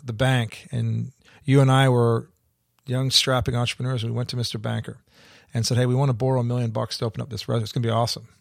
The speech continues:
right? It's gonna have food, it's gonna have drinks, four walls, a ceiling, right? Probably some tables and chairs." And he'd be looking at you going, "Uh-huh,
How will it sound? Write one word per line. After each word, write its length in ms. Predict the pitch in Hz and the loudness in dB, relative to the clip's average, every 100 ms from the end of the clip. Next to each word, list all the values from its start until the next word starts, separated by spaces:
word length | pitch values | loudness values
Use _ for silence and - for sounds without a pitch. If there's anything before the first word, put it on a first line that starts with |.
| _ | _
right? 160 | 117 123 | -6 -4
It's 120 | 117 | -4
gonna 140 | 127 | -4
have 100 | 117 | -2
food, 500 | - - 139 139 135 110 _ _ _ | -2 2 6 6 4 -2 _ _ _
it's 100 | - | -10
gonna 120 | - | -4
have 60 | 117 | -4
drinks, 600 | - 127 131 - - - _ _ _ _ _ _ _ _ _ _ | 0 0 0 0 -2 -4 _ _ _ _ _ _ _ _ _ _
four 320 | - - 151 143 | -8 2 6 8
walls, 320 | 135 139 135 | 8 6 4
a 40 | |
ceiling, 540 | 127 - 131 127 135 131 - - | 0 0 0 2 0 -2 -8 -6
right? 240 | 131 147 | -6 -2
Probably 180 | - 135 | 0 0
some 140 | 135 | 0
tables 400 | 120 131 127 131 | -2 -2 -2 -2
and 80 | 127 | -2
chairs." 460 | - 127 123 127 117 | -2 0 0 -2 -2
And 180 | 120 117 | -2 -2
he'd 140 | 123 | -2
be 100 | 131 | 0
looking 220 | 131 135 | 0 0
at 60 | 127 | -2
you 100 | 120 | -2
going, 380 | 120 120 117 139 | -2 -2 -2 -2
"Uh-huh, 360 | 135 127 165 | 0 2 2